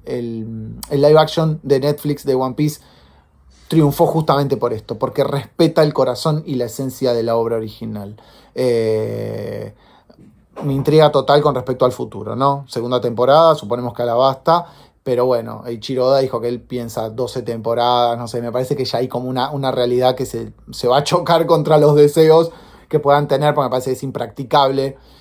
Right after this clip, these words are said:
Me parece que tenemos que abrazar al live action, dure lo que dure, y que, y, y siempre esperando que la calidad se mantenga o incluso avance y, y, y se, se supere y vaya superando sus instancias previas.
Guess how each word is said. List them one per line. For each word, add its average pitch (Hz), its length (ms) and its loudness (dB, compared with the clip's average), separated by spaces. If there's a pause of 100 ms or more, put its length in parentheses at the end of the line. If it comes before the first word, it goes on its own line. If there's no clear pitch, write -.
(120)
Me 131 80 -2
parece 135 240 0
que 131 80 -6
tenemos 135 260 -2
que 139 100 -2
abrazar 139 540 2
al 151 140 2
live 156 220 8
action, 160 420 0
dure 160 320 4
lo 147 140 4
que 147 120 6
dure, 175 520 6
y 135 140 -6
que, 123 300 -6
y, 123 220 -12 (100)
y 113 180 -12
siempre 147 340 -2
esperando 139 320 -2
que 127 80 -2
la 123 100 0
calidad 123 380 0
se 131 160 -4
mantenga 127 540 0
o 120 200 -6
incluso 117 560 -6 (240)
avance 127 720 0
y, 113 260 -12
y, 110 320 -12 (240)
y 110 280 -10 (140)
se, 104 420 -8
se 113 160 -6
supere 139 500 4
y 139 80 4
vaya 123 240 -2
superando 120 480 -4
sus 113 220 -12
instancias 113 480 -6
previas. - 400 -14